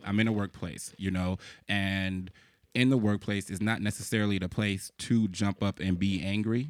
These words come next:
because that's not the platform for it. You know what I'm saying? I have a platform. I, you know, officially, thanks to, you know, Chloe.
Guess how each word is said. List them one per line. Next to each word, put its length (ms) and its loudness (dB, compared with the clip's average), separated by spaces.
because 240 -2
that's 180 -4
not 200 -2
the 60 -4
platform 500 -2
for 320 0
it. 100 -10
You 100 2
know 80 2
what 100 2
I'm 100 -2
saying? 440 0
I 60 -6
have 220 0
a 60 -2
platform. 640 -6
I, 760 0
you 120 4
know, 200 0
officially, 480 -2
thanks 300 0
to, 320 2
you 120 4
know, 220 2
Chloe. 420 0